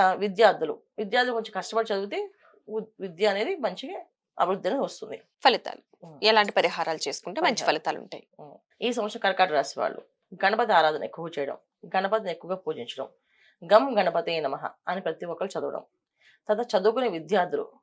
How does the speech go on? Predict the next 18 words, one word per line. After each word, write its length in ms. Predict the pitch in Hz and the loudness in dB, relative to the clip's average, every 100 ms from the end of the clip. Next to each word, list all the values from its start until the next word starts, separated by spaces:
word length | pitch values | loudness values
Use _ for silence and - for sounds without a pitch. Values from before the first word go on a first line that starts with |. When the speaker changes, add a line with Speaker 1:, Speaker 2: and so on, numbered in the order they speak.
| 190 | -12
Speaker 1:
"విజయ 320 | 185 202 269 | -2 6 6
గణపతి 360 | 220 202 196 220 | 8 4 2 -4
ప్రదాయ 420 | 208 170 156 160 | -2 0 2 0
నమః", 240 | 160 120 - _ _ _ | -2 -6 -10 _ _ _
Speaker 2:
మ్మ్. 140 | 175 175 | -16 -14
Speaker 1:
"శ్రీ 220 | - 226 220 | -4 -4 -4
విజయ 300 | 175 196 214 | 0 2 4
గణపతి 380 | 196 180 185 302 | 2 -2 -4 -4
ప్రదాయ 340 | 226 175 156 | -4 -2 -4
నమః" 240 | 156 - - | -4 -6 -8
అని 200 | - 208 | -6 -6
చదువుకుంటూ 520 | 196 165 170 165 170 _ - | -6 -8 -12 -14 -14 _ -6
వెళ్తే 320 | 156 156 160 151 - _ - _ 180 | -6 -4 -6 -6 -12 _ -20 _ -12
ఎగ్జామ్ 340 | 170 208 220 | 0 0 0
సెంటర్‌లో 340 | 190 - 214 | -6 -2 -2
వీళ్ళు 160 | 262 180 | 0 -2
పరీక్ష 340 | - 156 156 | 2 0 2
రాసినప్పుడు 460 | 180 160 151 143 | 0 0 0 -4